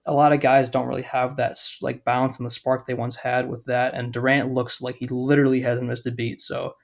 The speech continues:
the Nets are super exciting. Um, and, uh, we'll see if what Shumpert brings to him, and we'll see if they're able to get, like, a JaVale McGee or someone to strengthen up,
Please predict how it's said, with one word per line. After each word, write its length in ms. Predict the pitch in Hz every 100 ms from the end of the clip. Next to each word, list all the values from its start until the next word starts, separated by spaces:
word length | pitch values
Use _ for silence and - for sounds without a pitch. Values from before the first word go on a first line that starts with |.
| _ _ _ _
the 120 | 160 135
Nets 340 | 147 151 -
are 260 | 123 131 127
super 500 | - - 156 160 156
exciting. 600 | 151 139 135 135 131 131
Um, 460 | 127 123 123 139 - _ _ _ _
and, 380 | - 131 123 120
uh, 240 | 120 120 120
we'll 120 | 139
see 320 | 135 135 131
if 260 | - - - - _ -
what 320 | 147 135 113
Shumpert 360 | - 139 135 147
brings 200 | 156 147
to 140 | 151
him, 160 | 160 156
and 120 | 135
we'll 80 | 131
see 320 | - 135 127
if 140 | 127
they're 100 | -
able 220 | 127 127 127
to 60 |
get, 140 | 127 135
like, 140 | 131
a 60 | 123
JaVale 400 | 123 127 123 120
McGee 240 | 131 131
or 20 |
someone 300 | 127 123 123
to 60 | 123
strengthen 420 | - 127 - 131
up, 200 | 123 127